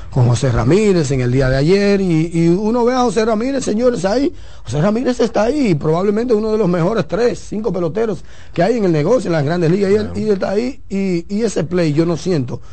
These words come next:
Speaker 1: que está acorde con la realidad en estos momentos del Escogido.
Speaker 2: Así es.
Speaker 1: Y no hablo de una realidad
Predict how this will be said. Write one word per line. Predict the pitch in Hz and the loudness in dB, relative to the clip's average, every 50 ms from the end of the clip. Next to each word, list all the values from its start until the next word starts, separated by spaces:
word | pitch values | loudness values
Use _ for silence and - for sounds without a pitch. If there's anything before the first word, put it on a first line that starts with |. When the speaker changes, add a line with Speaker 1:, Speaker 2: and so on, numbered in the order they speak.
| - - - - - | -16 -16 -16 -14 -8
Speaker 1:
que | - 151 143 143 143 170 - | 0 2 2 2 2 0 0
está | 156 143 123 - - - 160 160 160 165 170 170 165 - - | 0 -2 -2 -2 -2 0 2 2 4 4 2 2 0 -2 -2
acorde | 170 165 160 160 - 196 226 240 240 240 233 214 | -2 -2 0 0 2 4 4 4 4 2 0 -2
con | 202 202 160 156 | -2 -2 -2 -2
la | 151 131 | 0 0
realidad | 139 143 139 143 143 160 175 190 - | 0 0 0 0 0 0 -2 -2 -2
en | 175 156 170 | -4 -4 -4
estos | 170 165 - 160 | -4 -4 -2 -2
momentos | 156 147 135 165 202 214 160 120 | -2 -2 -2 -4 -6 -4 -4 -4
del | 147 135 | -4 -4
Escogido. | 127 120 - 131 117 - - 120 107 98 98 | -6 -8 -8 -10 -10 -8 -8 -8 -8 -8 -8
Speaker 2:
Así | 98 104 - 104 101 | -8 -4 -2 -2 0
es. | 101 113 - - - - - - - - - | 0 -2 -4 -8 -14 -14 -14 -14 -14 -8 0
Speaker 1:
Y | - 196 214 208 214 220 214 240 - - | 2 2 4 4 4 2 2 0 -4 -4
no | - 180 170 170 180 196 220 240 - 208 - | -2 0 2 2 4 2 2 2 0 -2 -2
hablo | - 185 185 196 214 208 180 | 0 0 0 2 2 2 2
de | 175 | 2
una | 185 208 208 180 | 2 2 2 0
realidad | 170 185 175 160 151 147 147 147 139 131 131 135 127 | 2 2 2 2 2 2 2 2 2 2 0 -2 -4